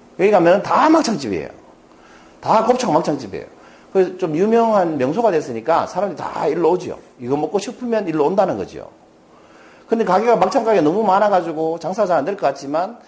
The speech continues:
막창 가게가 전혀 없는 동네에 있는 막창집보다 장사가 훨씬 잘 된다는 겁니다. 우리 왜 어디 나왔었죠? 프로그램에 일 박 이 일에 나왔었나? 동인동 찐갈비인가? 거기도 보면 찐갈비집이 다 몰려 있죠.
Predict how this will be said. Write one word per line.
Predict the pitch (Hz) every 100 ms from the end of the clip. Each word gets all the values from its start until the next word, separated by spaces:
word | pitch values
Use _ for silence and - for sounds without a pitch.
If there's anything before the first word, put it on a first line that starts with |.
| - _
막창 | 143 185 208
가게가 | 196 165
전혀 | 139 123 143
없는 | 190 214
동네에 | 190 180 165
있는 | 143 131
막창집보다 | 127 139 127 110 113 135
장사가 | 135 123 123 127 202 -
훨씬 | 120 120 208 262 - _ _
잘 | - 92
된다는 | 143 220 143 87
겁니다. | 71 67 53 50 53 - _ _ _ _ - - - -
우리 | 160 185 165
왜 | 151 151 143 - - _ _ _ _ _ -
어디 | 107 110
나왔었죠? | 120 127 226 - 135
프로그램에 | 110 101 107 92 90 147 -
일 | 214
박 | 220 208
이 |
일에 | 202
나왔었나? | 127 92 92 80 76 143 - - _ - - -
동인동 | 98 113 120 139
찐갈비인가? | 139 151 151 131 90 80 98 202 - - - - - - - -
거기도 | 226 240 202
보면 | 180 170 151 143 151 - - -
찐갈비집이 | 240 240 220 190 156
다 | 147
몰려 | 131 208
있죠. | 226 160 92 69